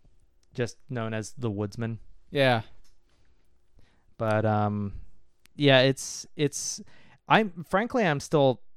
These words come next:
Speaker 1: shocked that that series got e-, made <laughs> at all. It was just, like, this intensely creator-driven, like, vision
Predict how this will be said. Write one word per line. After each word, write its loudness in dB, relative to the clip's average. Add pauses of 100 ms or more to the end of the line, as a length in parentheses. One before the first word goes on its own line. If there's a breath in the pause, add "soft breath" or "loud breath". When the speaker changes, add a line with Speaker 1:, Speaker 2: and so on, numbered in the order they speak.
(100)
Speaker 1:
shocked -2
that -4
that -6
series -4
got -6
e-, -12 (180)
made -6 (140)
<laughs> -4
at 0
all. 2 (920 soft breath)
It -2
was 2
just, -2
like, 2
this -2 (560 soft breath)
intensely 2
creator-driven, 4
like, 0
vision 2